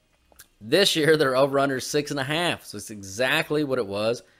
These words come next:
last year. So Vegas is keeping the market the same, and it really comes down to this.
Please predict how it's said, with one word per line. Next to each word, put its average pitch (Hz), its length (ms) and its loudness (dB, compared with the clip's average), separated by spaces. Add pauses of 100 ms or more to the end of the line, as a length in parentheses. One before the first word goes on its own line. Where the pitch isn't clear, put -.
(160)
last 220 460 0
year. - 300 -14
So 120 180 -4
Vegas 160 400 0
is 156 120 -8
keeping 185 520 -6
the 175 80 -2
market 143 340 0
the 117 60 -12
same, 123 540 -4 (1080)
and 139 480 -2 (140)
it 139 260 -4
really 165 240 2
comes 160 220 0
down 151 220 0
to 139 60 -2
this. 120 420 -2